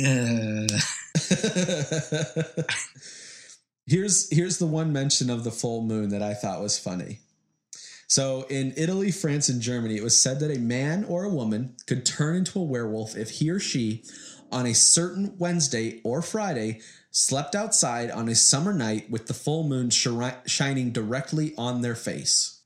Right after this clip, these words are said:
Speaker 2: That is all you needed to <laughs> have. So if you slept outside on a Monday or Friday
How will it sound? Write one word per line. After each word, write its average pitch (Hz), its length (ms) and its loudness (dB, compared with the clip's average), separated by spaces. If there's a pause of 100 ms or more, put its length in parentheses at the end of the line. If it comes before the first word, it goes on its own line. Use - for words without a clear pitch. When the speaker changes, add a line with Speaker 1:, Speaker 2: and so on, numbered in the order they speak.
(320)
Speaker 2:
That 127 180 0
is 117 240 -4
all 139 160 -2
you 139 140 0
needed 127 240 0
to 120 200 -2
<laughs> - 400 -8
have. 101 320 -4 (120)
So 147 480 0
if 139 160 -2
you 208 120 4
slept 185 480 4
outside 160 460 0
on 117 100 -4
a 117 40 -4
Monday 139 320 0
or 135 80 -4
Friday 131 600 -4